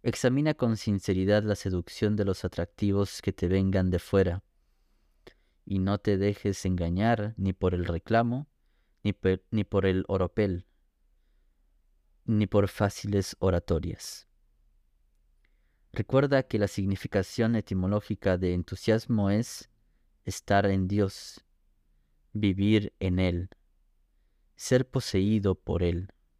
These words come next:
Que mueran pronto sofocados todos los lirismos que no se encuentren en Él, su origen y su fin.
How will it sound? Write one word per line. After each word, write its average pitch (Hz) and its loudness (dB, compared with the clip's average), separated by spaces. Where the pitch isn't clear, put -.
Que 107 -2
mueran 127 2
pronto 135 -2
sofocados 107 -2
todos 123 0
los 101 0
lirismos 95 -2
que 101 0
no 104 2
se - -4
encuentren 98 0
en 92 2
Él, 101 0
su - -4
origen 101 0
y 95 -4
su - -6
fin. 87 -2